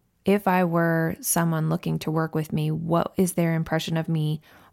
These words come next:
online? Because that's most likely the first impression they're going to have of me. And starting around that pivot from wedding photography to business brand photography back in twenty twenty,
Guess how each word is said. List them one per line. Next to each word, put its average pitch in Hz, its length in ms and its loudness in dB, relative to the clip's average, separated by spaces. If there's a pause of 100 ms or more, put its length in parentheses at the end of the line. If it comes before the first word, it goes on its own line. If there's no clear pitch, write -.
online? 160 640 0
Because 170 220 0
that's - 280 -4
most 170 200 4
likely 165 300 2
the 156 380 2
first 180 260 2
impression 165 320 0
they're 151 120 0
going 151 180 0
to 151 80 -2
have 151 260 -2
of 151 160 -6
me. - 240 -4 (640)
And 185 640 6 (920)
starting 208 500 6
around 185 260 6
that 175 200 2
pivot 175 340 4
from 170 280 4
wedding 165 340 4
photography 165 800 0
to 151 160 -2
business 156 400 -2
brand 156 420 -2
photography 196 720 0 (320)
back 160 240 0
in 165 100 2
twenty 165 280 0
twenty, 175 440 2